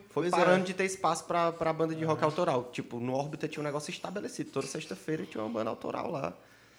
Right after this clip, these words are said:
Speaker 1: E foi sumindo esses espaços e as bandas que já não tinham espaço demais, com pouco fôlego, acabou que
Speaker 2: Teve um festival no B N B uma época, né?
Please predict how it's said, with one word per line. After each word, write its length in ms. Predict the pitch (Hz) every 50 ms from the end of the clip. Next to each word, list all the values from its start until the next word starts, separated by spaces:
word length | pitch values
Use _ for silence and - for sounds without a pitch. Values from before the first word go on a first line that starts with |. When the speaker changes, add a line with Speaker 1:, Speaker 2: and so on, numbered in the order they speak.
| - _ _ _ _ _ _
Speaker 1:
E 80 | - -
foi 180 | - - 220
sumindo 320 | 220 - 233 226 208 202 202
esses 200 | 208 208 202 196
espaços 600 | 214 208 - - - 220 226 240 269 262 - -
e 100 | 262 233
as 200 | 226 220 220 175
bandas 260 | 156 139 151 147 139 -
que 100 | - 143
já 100 | 139 143
não 80 | 143
tinham 160 | 143 - 143 139
espaço 320 | 139 - - 139 143 - -
demais, 600 | 170 165 156 147 147 156 175 175 - - - - _ _ _
com 100 | - 143
pouco 280 | - - 151 151 151 -
fôlego, 400 | - - 160 165 185 202 202 220
acabou 320 | 214 220 - 214 220 233
que 160 | - - -
Speaker 2:
Teve 300 | - - 135 143 147 156 190
um 60 | 196
festival 680 | 190 - 180 170 175 - 180 165 135 113 117 117 131 143
no 80 | 143
B 140 | 120 127 123
N 160 | 127 123 120
B 280 | 107 90 95 98 107 120
uma 180 | 123 120 113 104
época, 600 | 95 92 92 101 113 117 113 - - - 117 107
né? 220 | 101 104 107 101